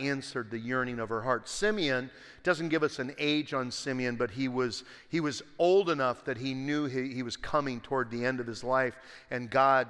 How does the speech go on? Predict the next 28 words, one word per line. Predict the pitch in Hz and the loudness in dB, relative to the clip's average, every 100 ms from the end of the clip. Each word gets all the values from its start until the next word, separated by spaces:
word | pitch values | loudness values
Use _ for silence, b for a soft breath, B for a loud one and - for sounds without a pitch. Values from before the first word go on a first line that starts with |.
| - | -4
showed | - 147 135 | -4 0 0
him | 120 143 139 123 | -4 -4 -2 -2
and | 117 | -4
revealed | 113 123 120 | -4 -4 -4
to | 120 | -6
him | 117 135 123 | -4 -4 -2
who | 123 | -4
the | 113 | -4
Messiah | 110 - 120 117 113 | -6 -2 2 2 2
would | 110 110 110 | -2 -4 -4
be. | 113 104 - - b b b - | -4 -4 -8 -20 b b b -6
And | 147 | 0
so | 175 | 2
there's | 160 156 127 | 4 2 0
these | 143 131 127 | -6 -6 -2
yearnings, | 147 160 151 117 104 | 2 4 2 -4 -6
these | 117 120 110 - B B - | -6 -6 -8 -12 B B 2
achings | 147 147 147 123 107 127 - | 2 2 0 -4 -4 -8 -6
that | 135 127 | -2 -2
were | 123 117 | -2 -4
happening | - 143 147 135 117 110 107 120 | 0 2 2 0 0 -2 -4 -6
in | 127 | -4
the | 117 | -2
first | 123 107 | -2 -4
Christmas. | - 139 127 - 113 117 - - B B B B B | -4 -4 -2 -6 -10 -10 -16 -16 B B B B B
And | 170 | 2
it's | 175 - | 2 4
interesting, | 262 277 185 147 - 156 151 160 165 | 4 6 4 2 -4 -6 -6 -8 -10